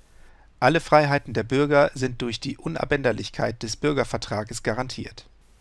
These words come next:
Der Betreiber garantiert den Schutz von Freiheit, Leben und Eigentum.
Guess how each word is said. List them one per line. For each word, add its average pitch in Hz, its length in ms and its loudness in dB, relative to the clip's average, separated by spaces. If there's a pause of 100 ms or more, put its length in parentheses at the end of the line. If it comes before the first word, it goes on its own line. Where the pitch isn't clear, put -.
(600)
Der 120 100 2
Betreiber 139 460 6
garantiert 120 480 -2
den 110 120 -4
Schutz - 280 -4
von 110 180 -6
Freiheit, 131 640 2
Leben 113 380 -4
und 139 240 -4
Eigentum. 107 520 -4